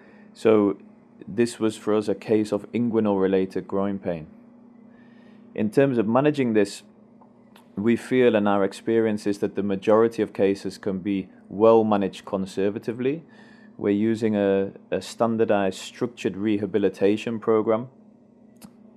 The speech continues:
We've got an ongoing study being run by Roald Otten, one of our sports physical therapists, to assess the effectiveness of this program.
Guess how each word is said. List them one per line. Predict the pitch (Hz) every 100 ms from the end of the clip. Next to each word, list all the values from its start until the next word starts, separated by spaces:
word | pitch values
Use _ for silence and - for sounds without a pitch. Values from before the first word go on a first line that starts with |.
| - -
We've | 98 110 104 -
got | 107
an | 104 101
ongoing | 104 120 113 107 104
study | 98 - 104 101
being | 104 104 98
run | 95 107 101
by | 95 95 95 - - - -
Roald | 107 104 101 92
Otten, | 95 - 131
one | 117
of | 113
our | 104
sports | 98 - 104 101
physical | - 104 104 104
therapists, | 98 101 98 98 - - - - - -
to | - 101
assess | - 110 -
the | 107
effectiveness | 92 - 110 - 120 120 117
of | 120
this | 113 110
program. | - 107 104 107 127